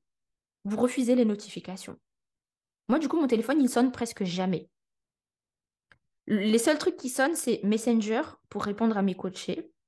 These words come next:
et le téléphone. Donc, c'est des gens qui, qui ont mon numéro de téléphone, donc qui ont vraiment besoin de me téléphoner. Mais du coup, c'est rare qu'on me téléphone. Et si on me téléphone, c'est qu'on a vraiment besoin de téléphoner. Et en dehors de ça, je n'ai pas de notification.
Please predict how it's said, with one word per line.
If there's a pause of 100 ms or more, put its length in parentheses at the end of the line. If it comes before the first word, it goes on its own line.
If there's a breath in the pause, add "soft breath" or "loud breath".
(320)
et
le
téléphone.
Donc,
c'est
des
gens
qui, (260 loud breath)
qui
ont
mon
numéro
de
téléphone,
donc
qui
ont
vraiment
besoin
de
me
téléphoner.
Mais
du
coup,
c'est
rare
qu'on
me
téléphone.
Et
si
on
me
téléphone,
c'est
qu'on
a
vraiment
besoin
de
téléphoner. (1000 soft breath)
Et
en
dehors
de
ça,
je
n'ai
pas
de
notification.